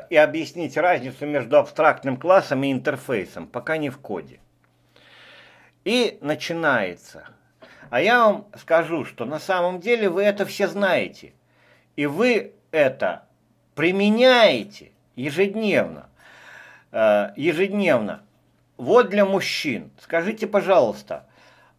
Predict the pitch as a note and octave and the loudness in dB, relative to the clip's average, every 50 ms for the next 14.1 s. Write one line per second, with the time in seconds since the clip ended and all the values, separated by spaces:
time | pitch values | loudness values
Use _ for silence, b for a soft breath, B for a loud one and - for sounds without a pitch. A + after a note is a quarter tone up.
0 | _ - - G#3 - - - - B3 C4+ C4 A#3 G#3 - - _ _ _ _ _ | _ 0 0 0 0 -2 -2 2 2 2 2 0 -2 -8 -16 _ _ _ _ _
1 | _ _ - F3 F#3 - _ _ _ - - - A3 A3+ A3 G#3+ G3+ F#3 G#3 G3+ | _ _ -18 -18 -18 -18 _ _ _ -10 -4 0 0 0 0 0 -4 -4 -6 -8
2 | G#3 - - _ - - E3 C#3+ G#3 B3 A#3 D#3+ D3 D#3+ D3 C#3+ - - A#2 A#2 | -10 -14 -20 _ -14 -12 -10 -6 -4 -4 -4 -4 -4 -4 -4 -4 -6 -10 -12 -8
3 | C3+ F#3+ G3+ E3+ C3 C3+ D#3 D3+ D#3 E3 F3 D#3+ C3 C#3 G3+ A#3+ A#3+ A3 F3+ C#3 | -4 -2 -2 -2 -2 -4 -4 -4 -2 -2 -4 -4 -6 -2 2 2 4 4 4 0
4 | B2 - - _ _ _ _ _ _ _ _ - - - F#3+ A3 A#3 A#3 G#3+ - | -2 -6 -10 _ _ _ _ _ _ _ _ -14 -6 -2 0 2 4 4 2 0
5 | - B2+ G2+ E2+ D2+ - _ - - - - C#3+ D#3+ C#3+ A2+ F#2 - - D#2+ D2+ | -2 -2 -4 -4 -6 -10 _ -20 -20 -10 -2 2 2 2 2 0 -2 -10 -16 -18
6 | C2 B1+ _ _ _ _ _ _ _ _ _ _ _ _ _ _ _ _ _ _ | -18 -20 _ _ _ _ _ _ _ _ _ _ _ _ _ _ _ _ _ _
7 | _ _ _ _ _ _ _ _ _ _ _ _ _ _ _ _ _ _ _ _ | _ _ _ _ _ _ _ _ _ _ _ _ _ _ _ _ _ _ _ _
8 | _ _ _ _ _ _ _ _ _ - - D#3 F3 E3+ F3 F3 D#3+ C3 - - | _ _ _ _ _ _ _ _ _ -4 0 2 2 2 2 -2 -6 -6 -8 -6
9 | - C3+ A#2 G2 - - D#2+ D2+ C2+ - _ _ _ _ _ _ _ _ _ _ | -2 0 0 0 -2 -6 -14 -20 -20 -20 _ _ _ _ _ _ _ _ _ _
10 | _ _ _ - G#2+ G#2 C3+ D3+ B2 G2 E2 C#2 - _ _ _ b b b b | _ _ _ -16 -8 -2 0 0 0 0 -2 -8 -14 _ _ _ b b b b
11 | b b b b b b b b b b b b _ _ _ _ _ _ - A2+ | b b b b b b b b b b b b _ _ _ _ _ _ -2 0
12 | A#2 A2+ A2 G#2 G2+ G2 - - - - - D3+ D3+ - B3 B3 A3+ G3+ - F3 | 2 2 2 2 2 0 -4 -8 -4 0 0 2 4 6 6 6 6 4 2 0
13 | F3 E3 - - G#3+ G#3 G3 F3 E3 E3 E3+ F3+ F#3+ F#3 E3+ D#3 C#3 A#2 G#2 - | -2 -2 0 -2 -4 -2 -2 -4 -4 -4 -4 -4 -4 -2 -2 -2 -2 -4 -6 -10
14 | - | -20